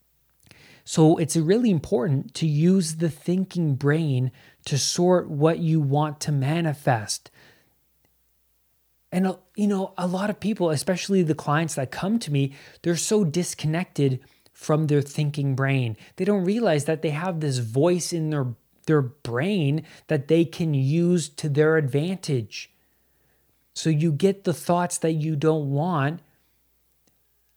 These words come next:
and you may feel like a slave, but engaging in that thinking brain by saying, "I reject that,"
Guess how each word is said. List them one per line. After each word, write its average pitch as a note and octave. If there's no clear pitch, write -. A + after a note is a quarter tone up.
and E3
you D#3+
may F3
feel F3
like D#3+
a C#3
slave, F3
but E3
engaging F3+
in D#3+
that D3
thinking E3+
brain C#3+
by C#3+
saying, D#3+
"I C#3
reject D3+
that," C3+